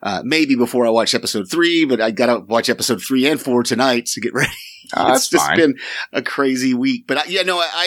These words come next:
Speaker 1: enjoyed it. The, uh, you know,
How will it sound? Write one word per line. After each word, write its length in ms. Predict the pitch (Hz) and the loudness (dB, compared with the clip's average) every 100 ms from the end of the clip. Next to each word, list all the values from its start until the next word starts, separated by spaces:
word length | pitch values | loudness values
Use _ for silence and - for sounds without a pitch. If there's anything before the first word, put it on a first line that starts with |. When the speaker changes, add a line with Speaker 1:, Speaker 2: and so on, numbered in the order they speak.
| 180 | 0
Speaker 1:
enjoyed 400 | 147 160 170 175 | 0 2 2 2
it. 160 | 175 - - - | 0 -6 -20 -6
The, 320 | 135 147 135 135 | 0 2 2 2
uh, 160 | 113 - - - _ - - | 0 -4 -16 -20 _ -20 -10
you 160 | 165 | -2
know, 200 | 165 143 | 0 2